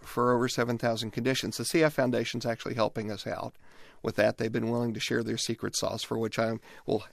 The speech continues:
happily give them a great shout out, and I'm very grateful for. But what we're doing is creating an open protocol system so that physicians, families, nutritionists, genetic counselors, uh, you name it,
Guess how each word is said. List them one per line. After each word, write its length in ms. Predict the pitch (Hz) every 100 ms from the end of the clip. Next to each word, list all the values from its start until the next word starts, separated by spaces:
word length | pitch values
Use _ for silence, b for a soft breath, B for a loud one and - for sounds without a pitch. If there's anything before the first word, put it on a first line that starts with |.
| - -
happily 400 | 160 151 - 123
give 160 | 113 107
them 140 | 107
a 40 | 107
great 300 | 113 117 -
shout 300 | - 101 101
out, 220 | 98 -
and 80 | 104
I'm 140 | 101
very 200 | 107 113
grateful 440 | - 101 101 - 101
for. 360 | 113 98 - b b b b b b b - -
But 180 | 151 139
what 240 | 180 -
we're 160 | 151 151
doing 380 | 147 147 139
is 100 | 123
creating 520 | - - 127 120 117 110
an 80 | -
open 380 | 131 147 143 117
protocol 680 | - - 123 117 - 110 104
system 560 | - - - - 92 107
so 240 | - 120
that 180 | 113 -
physicians, 720 | - 107 127 139 151 147 139 - b b b b
families, 880 | - 143 139 147 143 143 139 131 - - - -
nutritionists, 920 | 113 - 147 143 139 139 127 - -
genetic 360 | - 113 120 -
counselors, 840 | 135 135 135 - 127 127 123 - b b b b b b - -
uh, 40 |
you 280 | 123 143 143
name 220 | 160 127
it, 100 | -